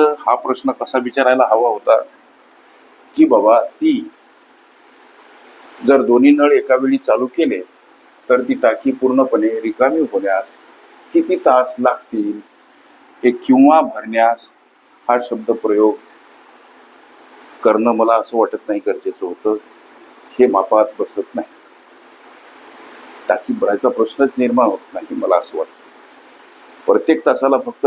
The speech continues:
टाकीचा एक भाग रिकामा होतो, भरल कधी याचा विचार तुम्ही आम्ही केला पाहिजे. आणि या प्रश्नामध्ये असलेली दुरुस्ती ही सुद्धा वेळीच केली पाहिजे. हा, इथपर्यंत ठीक आहे की बाबा दोन्ही नळ एका वेळी चालू केले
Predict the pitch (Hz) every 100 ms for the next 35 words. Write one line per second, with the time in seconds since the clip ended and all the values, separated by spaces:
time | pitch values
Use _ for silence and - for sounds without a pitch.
0 | - 110 - 120 117 113 110 117 104 101
1 | 131 131 107 101 90 - _ _ - 120
2 | 151 160 139 - - _ _ _ _ _
3 | _ _ _ _ _ _ _ 104 - 104
4 | - 110 - 104 104 98 104 101 - -
5 | 92 95 104 90 80 - _ - _ _
6 | - _ - _ - 120 120 117 117 -
7 | 123 123 123 117 - 113 113 113 117 -
8 | 131 120 131 123 127 127 123 127 - 113
9 | 113 101 - - _ _ _ _ _ _
10 | 160 151 123 123 165 160 156 160 120 110
11 | 117 120 117 - - _ _ _ _ _
12 | _ _ - 120 139 185 196 175 156 139
13 | 131 120 - 104 98 98 92